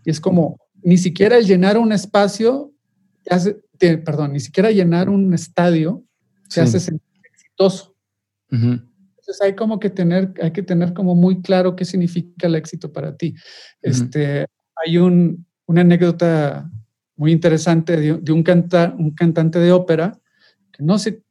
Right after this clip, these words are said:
Speaker 1: no me acuerdo su nombre, entonces, pero bueno, la idea es como hacerla entender esto,
Speaker 2: Ujú.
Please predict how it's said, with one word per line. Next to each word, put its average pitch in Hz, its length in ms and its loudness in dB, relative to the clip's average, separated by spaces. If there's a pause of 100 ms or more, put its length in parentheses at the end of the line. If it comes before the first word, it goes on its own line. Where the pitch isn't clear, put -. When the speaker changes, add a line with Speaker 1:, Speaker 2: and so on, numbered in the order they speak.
Speaker 1:
no 190 120 0
me 220 80 2
acuerdo 180 260 0
su 175 100 -6
nombre, 156 300 -2
entonces, 170 440 -4
pero 156 200 -2
bueno, 156 180 2
la 151 120 0
idea 160 260 2
es 175 100 -2
como 151 400 -4
hacerla 160 400 -4 (440)
entender 151 440 0
esto, 165 380 -2
Speaker 2:
Ujú. - 460 -20